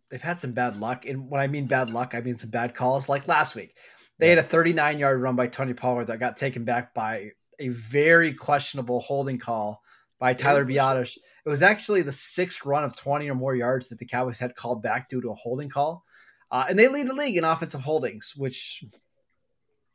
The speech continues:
Speaker 1: okay. Um, <laughs> I mean,
Speaker 2: What?
Speaker 1: they just had some bad luck, right? If Tony Pollard hits that thirty-one yard gain, all of a sudden now they have a hundred yards rushing.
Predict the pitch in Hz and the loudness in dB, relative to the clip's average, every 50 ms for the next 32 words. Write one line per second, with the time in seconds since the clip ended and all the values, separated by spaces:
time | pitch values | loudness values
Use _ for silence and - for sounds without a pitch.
0 | _ _ _ _ _ _ _ _ _ _ - 113 113 120 127 - _ _ _ _ | _ _ _ _ _ _ _ _ _ _ -4 -4 -4 -4 -8 -14 _ _ _ _
1 | _ - 156 156 151 147 143 139 139 139 143 - _ _ _ _ - 175 - - | _ 6 8 10 10 10 10 8 4 -2 -8 -12 _ _ _ _ 2 4 6 6
2 | 208 185 - - 165 170 170 175 175 175 175 175 175 - - - _ _ _ _ | 6 6 4 4 4 4 6 8 6 6 6 2 -4 -10 -16 -20 _ _ _ _
3 | - 170 170 208 214 190 247 226 - 247 233 220 214 196 175 175 180 170 156 143 | -4 0 2 2 4 4 2 6 8 8 8 8 4 4 6 8 8 8 6 2
4 | 139 113 104 - 151 160 165 170 165 - - 180 190 208 196 - 180 175 175 165 | 0 -6 -4 0 2 4 4 4 2 0 0 0 0 0 0 4 4 4 6 6
5 | 165 160 - - _ _ _ _ _ _ _ _ _ - - 175 170 - - 160 | 4 2 -2 -6 _ _ _ _ _ _ _ _ _ 0 0 0 0 2 4 4
6 | 156 151 - 156 151 147 147 143 135 139 135 131 131 127 127 127 120 147 151 147 | 4 4 4 2 2 2 2 0 0 0 0 0 0 0 -2 -2 -2 -4 -4 -2
7 | 143 135 135 143 156 147 143 - 151 147 139 135 135 127 135 139 127 123 123 110 | 0 2 4 4 4 2 2 -2 -2 -2 0 2 2 2 2 2 0 0 -2 -2
8 | 101 123 143 156 160 151 135 147 143 135 120 120 135 135 127 - - 135 131 127 | -2 -2 0 0 0 2 4 2 2 2 2 0 0 0 0 -2 -6 -6 -4 -4
9 | 123 120 | -6 -6